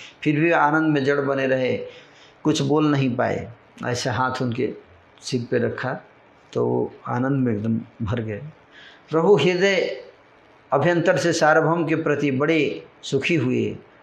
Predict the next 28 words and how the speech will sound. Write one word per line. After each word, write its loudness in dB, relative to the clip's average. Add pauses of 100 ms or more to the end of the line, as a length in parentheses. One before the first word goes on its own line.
(140)
उठो," 2
कहकर 0
प्रभु 0
ने 0
उसके -2
सिर -2
पर -2
हाथ -4
रखा। -6 (280)
श्रीहस्त 0
के 2
स्पर्श 0
से -2
ब्राह्मण 0
को 0
चेतनता -2
मिली, -2 (300)
फिर 0
भी 0
आनंद 0
में 0
जड़ 0
बने -2
रहे, -2
कुछ -4
बोल -2
नहीं 0
पाए। -6